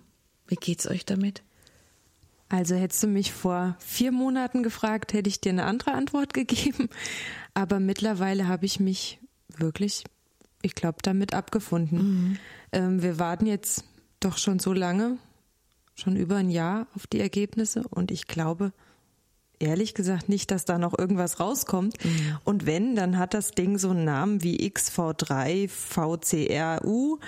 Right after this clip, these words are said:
Speaker 2: Äh, dann weiß ich im Grunde genauso viel vorher wie nachher.
Speaker 1: Mhm.
Speaker 2: Ja, also, ja, sie ist einfach Lotta, so wie sie ist jetzt.
Speaker 1: So wie sie ist. Lotta hat einen Schwerbehindertenausweis mittlerweile.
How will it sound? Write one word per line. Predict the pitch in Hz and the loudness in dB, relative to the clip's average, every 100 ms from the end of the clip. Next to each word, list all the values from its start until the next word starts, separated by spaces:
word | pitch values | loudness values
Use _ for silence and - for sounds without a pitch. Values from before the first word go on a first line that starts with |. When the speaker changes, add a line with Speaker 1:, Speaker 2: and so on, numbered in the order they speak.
| - - - - | -18 -18 -20 -6
Speaker 2:
Äh, | 190 190 190 - | -2 0 -2 -2
dann | 180 175 175 165 | 0 0 0 0
weiß | 151 175 | 0 0
ich | 202 - - - | 0 -2 -6 -2
im | 190 196 | -2 2
Grunde | 185 196 | 2 2
genauso | 185 170 170 180 190 | 2 2 2 0 -2
viel | - 185 | 0 0
vorher | 165 185 202 185 | 2 0 2 2
wie | 170 | 2
nachher. | 170 185 254 269 269 - - - - - | 2 2 0 0 -2 -6 -16 -14 -10 -2
Speaker 1:
Mhm. | 185 170 175 180 | 0 2 0 0
Speaker 2:
Ja, | 165 147 156 214 | 0 0 -2 -2
also, | 170 180 165 - _ _ _ _ _ _ - - | -2 -2 -4 -12 _ _ _ _ _ _ -14 -2
ja, | 233 190 139 - | 0 0 -4 -6
sie | - | -2
ist | - - | -2 -2
einfach | 156 156 - 269 - - _ - | -2 0 -2 -4 -6 -20 _ -2
Lotta, | 320 - 165 160 - | 0 0 0 -4 -4
so | 269 262 | -2 0
wie | 254 | 0
sie | 226 | 0
ist | - 135 - | 0 0 -2
jetzt. | 143 | -2
Speaker 1:
So | 165 160 | 0 2
wie | - | 0
sie | - | 0
ist. | 247 247 - - - - - - - - _ _ _ | -2 -2 -6 -18 -20 -20 -20 -20 -20 -20 _ _ _
Lotta | 175 202 240 | -2 0 2
hat | 220 | 2
einen | - 185 180 | 2 2 2
Schwerbehindertenausweis | - - 180 190 208 233 226 220 214 190 208 - 214 220 - | 0 0 0 2 2 2 2 0 0 2 0 0 0 0 0
mittlerweile. | 226 - 214 202 196 208 233 277 | -2 0 -2 0 0 2 2 -2